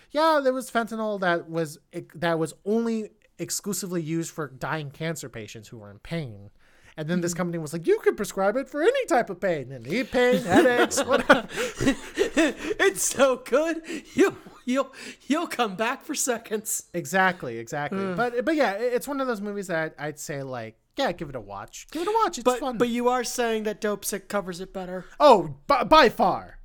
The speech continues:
Speaker 1: By far.
Speaker 2: Yeah.
Speaker 1: It covers it better, and it doesn't, you know, it's, I, I,
Speaker 2: 'Cause
Speaker 1: I
Speaker 2: do they, do they go into the Sackler family at all? Uh,
Speaker 1: No, no,
Speaker 2: does
Speaker 1: no,
Speaker 2: the
Speaker 1: no.
Speaker 2: movie?
Speaker 1: This was, this was a small pharma startup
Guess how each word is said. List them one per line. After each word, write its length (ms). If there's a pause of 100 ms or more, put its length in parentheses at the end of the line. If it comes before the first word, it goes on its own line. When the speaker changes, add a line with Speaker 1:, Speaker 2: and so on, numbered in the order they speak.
(100)
Speaker 1:
By 180
far. 400
Speaker 2:
Yeah. 100 (380)
Speaker 1:
It 60
covers 320
it 100
better, 280
and 180
it 80
doesn't, 400 (260)
you 140
know, 220 (120)
it's, 380 (640)
I, 120 (100)
I, 140
Speaker 2:
'Cause 100
Speaker 1:
I 80
Speaker 2:
do 60
they, 120 (180)
do 120
they 140
go 180
into 140
the 60
Sackler 440
family 380
at 100
all? 280 (180)
Uh, 120
Speaker 1:
No, 140
no, 20
Speaker 2:
does 140
Speaker 1:
no, 120
Speaker 2:
the 80
Speaker 1:
no. 80
Speaker 2:
movie? 120
Speaker 1:
This 180
was, 260 (100)
this 200
was 140
a 100
small 540
pharma 500
startup 680